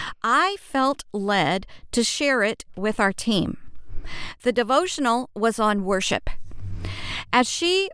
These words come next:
was saying worship, the Lord said to me, 'Jehoshaphat.'" And I encourage you to look that up in your Bibles if you aren't familiar with that story.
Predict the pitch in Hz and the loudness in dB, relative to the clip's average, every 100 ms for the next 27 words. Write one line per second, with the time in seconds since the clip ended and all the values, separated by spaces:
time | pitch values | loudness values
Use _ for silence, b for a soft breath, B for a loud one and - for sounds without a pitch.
0 | - 269 269 - 247 247 247 240 - 175 | 0 2 2 2 2 2 0 -2 -6 2
1 | 202 220 - 151 - - 196 220 214 247 | 6 6 4 0 -2 -8 -2 0 0 2
2 | 285 233 226 - 220 175 180 - 180 220 | 4 2 0 -4 2 2 2 -2 -2 2
3 | 254 170 185 - - - 196 196 180 220 | 2 2 -2 -8 -14 -4 0 0 2 0
4 | - 202 151 123 - - - B B B | 0 -2 2 0 0 -12 -10 B B B
5 | B B B 202 196 220 262 285 269 240 | B B B 0 2 2 2 0 0 0
6 | 214 190 202 - 185 185 185 190 175 175 | 0 0 -2 2 2 2 0 0 0 2
7 | 175 170 160 - 170 180 170 - - 170 | 4 4 2 -2 -2 4 4 4 0 0
8 | 175 175 156 - - - 175 147 - | 2 2 0 0 -2 0 2 2 0